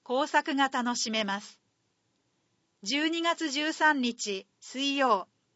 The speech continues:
十三時三十分から十五時。定員、二十人。申し込み順。手話通訳、要約筆記などあります。申し込み。十一月一日水曜、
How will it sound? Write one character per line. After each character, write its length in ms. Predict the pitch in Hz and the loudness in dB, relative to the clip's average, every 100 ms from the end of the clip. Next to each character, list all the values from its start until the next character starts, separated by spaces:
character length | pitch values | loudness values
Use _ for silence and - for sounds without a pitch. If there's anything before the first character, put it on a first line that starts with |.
| _ - | _ -8
十 220 | 233 320 | -2 0
三 260 | 320 359 330 | 2 2 2
時 140 | 240 | -2
三 260 | 262 262 277 | 2 2 2
十 160 | 302 | -2
分 320 | 294 254 240 | -2 -4 -4
か 140 | 220 208 | 0 0
ら 140 | 190 | 0
十 280 | 180 294 269 | 0 -2 0
五 160 | 208 208 | 0 0
時。 240 | 175 170 _ _ _ _ _ _ _ _ - | -4 -14 _ _ _ _ _ _ _ _ -4
定 280 | 254 254 | 0 2
員、 300 | 262 240 226 - _ _ _ | 2 0 -2 -10 _ _ _
二 180 | 233 233 | -2 0
十 260 | 269 339 | 2 2
人。 300 | 294 214 190 - _ _ | 2 0 -4 -10 _ _
申 240 | 220 240 269 | -4 -2 0
し 120 | - | 0
込 160 | 254 | 0
み 120 | 233 220 | -2 -2
順。 360 | 202 196 190 _ _ _ _ _ _ _ _ _ _ _ | -4 -8 -12 _ _ _ _ _ _ _ _ _ _ _
手 180 | - 240 | -6 4
話 140 | 247 277 | 4 4
通 160 | - | 2
訳、 500 | 320 269 226 220 190 - _ _ _ | -2 0 -2 -2 -10 -12 _ _ _
要 220 | - 254 302 | -2 2 4
約 260 | 330 330 | 4 2
筆 180 | 320 330 | 0 -2
記 180 | - 269 | -2 0
な 160 | 247 | 2
ど 120 | 220 196 | 4 2
あ 100 | 180 | 0
り 140 | 185 | -4
ま 140 | 185 | -8
す。 220 | 185 - _ _ _ _ _ _ _ _ _ | -10 -14 _ _ _ _ _ _ _ _ _
申 280 | 220 254 277 | 0 2 0
し 80 | - | 0
込 160 | 262 | 0
み。 240 | 233 233 - _ _ _ _ - | 0 -2 -6 _ _ _ _ -12
十 300 | 202 285 311 | -4 0 0
一 220 | 320 320 | 0 0
月 420 | 294 294 - 262 | -2 -2 -6 -6
一 100 | 269 | -2
日 460 | 254 254 247 240 226 _ | 0 -2 -2 -6 -6 _
水 360 | - - 277 285 | -18 -6 -2 2
曜、 320 | 285 240 175 | 4 2 0